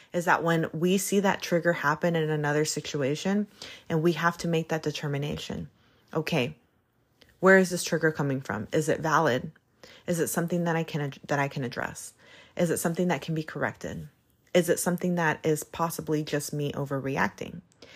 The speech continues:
And when you have all of the tools, right, of really processing and learning about yourself and learning your patterns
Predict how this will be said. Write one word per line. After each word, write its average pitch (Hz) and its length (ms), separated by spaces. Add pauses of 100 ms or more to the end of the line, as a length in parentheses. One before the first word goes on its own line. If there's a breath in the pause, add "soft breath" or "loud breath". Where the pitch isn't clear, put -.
(400 loud breath)
And 180 180
when 185 240
you 190 360
have 214 320
all 190 200
of 185 120
the 175 80
tools, 156 720 (160)
right, 156 500
of 151 400
really 160 300
processing 156 800
and 151 140
learning 156 320
about 151 220
yourself 147 460
and 147 200
learning 160 320
your 160 100
patterns 151 640